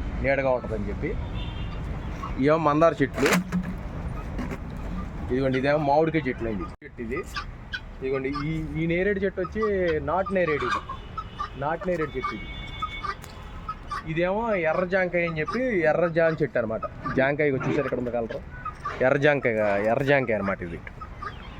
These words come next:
బీట్రూట్ కలర్లో ఉంటది ఇది. నెక్స్ట్ ఇదిగోండి, అది యాపిల్ చెట్టు అండి. యాపిల్, యాపిల్ కాయలు కాస్తాయో అని చెప్పి,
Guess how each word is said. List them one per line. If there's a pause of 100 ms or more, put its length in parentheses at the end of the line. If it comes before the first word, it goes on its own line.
(200)
బీట్రూట్
కలర్లో
ఉంటది
ఇది. (1300)
నెక్స్ట్
ఇదిగోండి,
అది
యాపిల్
చెట్టు
అండి. (760)
యాపిల్, (100)
యాపిల్
కాయలు
కాస్తాయో
అని
చెప్పి,